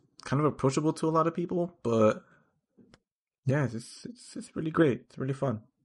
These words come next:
I really liked Rounds, and I would definitely recommend it to anybody that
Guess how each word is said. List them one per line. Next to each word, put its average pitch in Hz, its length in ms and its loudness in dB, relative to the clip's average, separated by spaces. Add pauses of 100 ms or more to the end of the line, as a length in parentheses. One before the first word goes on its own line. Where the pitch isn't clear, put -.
(360)
I 117 60 -6
really 120 220 -2
liked 117 460 -2
Rounds, 101 840 -6
and 104 160 -6
I 107 40 -4
would 110 140 -4
definitely 110 280 -4
recommend 110 360 -2
it 101 180 -4
to 110 260 -6
anybody 107 380 -2
that 104 300 -2